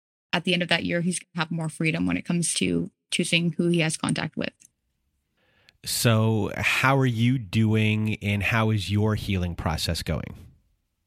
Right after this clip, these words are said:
Speaker 1: As of now, I'm doing a lot better. Um,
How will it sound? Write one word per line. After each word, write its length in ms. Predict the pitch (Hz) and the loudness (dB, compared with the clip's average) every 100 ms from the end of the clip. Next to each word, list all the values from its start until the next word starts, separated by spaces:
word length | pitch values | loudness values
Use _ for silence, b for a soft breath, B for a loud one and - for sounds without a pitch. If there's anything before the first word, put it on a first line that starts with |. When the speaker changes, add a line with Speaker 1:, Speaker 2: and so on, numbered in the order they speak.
| _ _ _ _ _ _ - | _ _ _ _ _ _ 0
Speaker 1:
As 200 | 214 233 | 2 2
of 100 | 208 | 2
now, 220 | 180 175 | 2 4
I'm 140 | 208 | 2
doing 280 | 214 202 180 | 2 0 -2
a 40 | 170 | -6
lot 180 | 165 | -8
better. 420 | 170 165 180 202 214 _ - | -6 -4 -4 -6 -12 _ -12
Um, 480 | 185 180 175 - | -8 -6 -6 -8